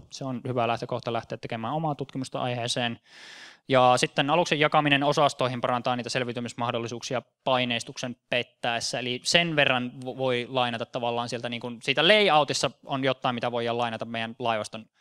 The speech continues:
laivaston systeemiltä. Mutta että se on tosiaan se pilvenpiirtäjä,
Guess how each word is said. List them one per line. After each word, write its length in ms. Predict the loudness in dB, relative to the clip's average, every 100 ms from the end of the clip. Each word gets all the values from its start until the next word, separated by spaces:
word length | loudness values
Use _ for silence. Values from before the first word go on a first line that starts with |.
| _ -20 _
laivaston 320 | 2 2 -2 -10
systeemiltä. 480 | -12 -12 -14 -14 -14
Mutta 180 | -12 -10
että 160 | -12 -12 -6
se 100 | -4
on 80 |
tosiaan 220 | -4 -4 -6
se 60 | 0
pilvenpiirtäjä, 640 | 2 4 4 2 4 2